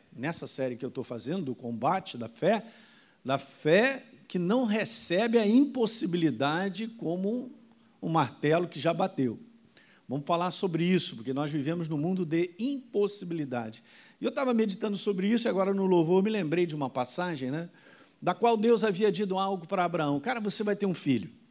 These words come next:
E nós sabemos disso, pra aqueles que são novos, de repente não sabem, mas Abraão esperou só um pouquinho. O que que são vinte e cinco anos? Nada, pra ter um filho. Meu Deus, né?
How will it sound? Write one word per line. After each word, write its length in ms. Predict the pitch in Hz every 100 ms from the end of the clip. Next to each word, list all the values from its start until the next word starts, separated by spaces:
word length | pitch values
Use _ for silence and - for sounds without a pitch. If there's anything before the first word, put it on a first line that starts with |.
| _ _ _ _ -
E 60 | 135
nós 160 | 208
sabemos 420 | 269 247 220 190
disso, 380 | 123 165 214 -
pra 140 | - 135
aqueles 240 | 175 143
que 60 | -
são 140 | 143
novos, 480 | 135 175 185 123 113
de 100 | 123
repente 440 | 123 - 151 143
não 120 | 120
sabem, 440 | 117 185 190 143 131 - - - -
mas 160 | 165 196
Abraão 300 | 196 196 220
esperou 340 | - 214 214
só 180 | - 262
um 60 |
pouquinho. 540 | 254 269 - 220 190 123 - _ _ _ - - _
O 80 | -
que 160 | - 349
que 100 | -
são 220 | - 269
vinte 280 | 160 220 190
e 60 |
cinco 380 | - 202 170 180
anos? 280 | 208 190 117 - -
Nada, 460 | 392 427 415 349 262 -
pra 120 | 339
ter 120 | 349
um 100 | 202
filho. 440 | - 240 240 - - _ _ -
Meu 140 | 202
Deus, 540 | 156 226 277 262 330 - - _ -
né? 300 | 127 196 427